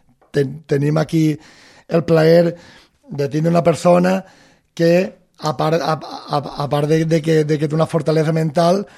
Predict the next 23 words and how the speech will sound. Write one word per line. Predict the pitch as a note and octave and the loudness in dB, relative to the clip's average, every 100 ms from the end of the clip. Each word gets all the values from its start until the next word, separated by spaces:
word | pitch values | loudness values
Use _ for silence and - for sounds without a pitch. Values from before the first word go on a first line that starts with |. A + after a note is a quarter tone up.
| - - _ | -20 -20 _
té | E3+ E3+ | 2 4
una | E3+ E3+ | 4 2
senzillesa, | F3 E3+ D#3+ D#3 E3 F3+ E3+ F#3+ A#3 - _ _ C4 B3 - | 2 2 2 2 4 4 4 4 2 -4 _ _ -20 -14 -4
té | D#3+ | 0
una | E3 | 0
senzillesa | F3 D#3+ D3+ D#3+ E3 | 0 0 2 2 0
que | D#3+ E3 | 0 -2
és, | D#3 - A#2 C#4 - | -2 -10 -14 -14 -6
que | D#3+ | -6
és | - | -2
com, | E3 A#2+ G#2 - | -2 -2 -8 -14
com | D#3 D#3 | -8 -4
deia | D#3+ D#3 | -2 -2
aquella, | D3+ D3+ | -2 -2
que | D3 D#3 | -2 -4
és, | - - - - - | -6 -20 -20 -18 -4
que | F#3 | -2
és | D3 | 0
dig-, | F#3 F#3 - | -2 -2 -4
que | F3+ | -4
és | D3+ | 0
digna | F3+ F3+ | 2 4
de, | F3 | 4